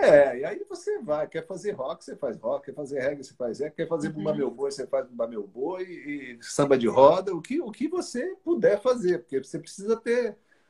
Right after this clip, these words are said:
Speaker 1: informação também pra fazer essas coisas, né? E alma, né?
Speaker 2: Claro,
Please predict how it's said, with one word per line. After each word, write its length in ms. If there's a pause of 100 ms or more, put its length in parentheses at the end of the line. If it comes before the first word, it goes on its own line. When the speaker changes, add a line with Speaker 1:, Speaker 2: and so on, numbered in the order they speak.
(240)
Speaker 1:
informação 720
também 380
pra 180
fazer 300
essas 240
coisas, 480
né? 220 (120)
E 160
alma, 400
né? 160 (720)
Speaker 2:
Claro, 480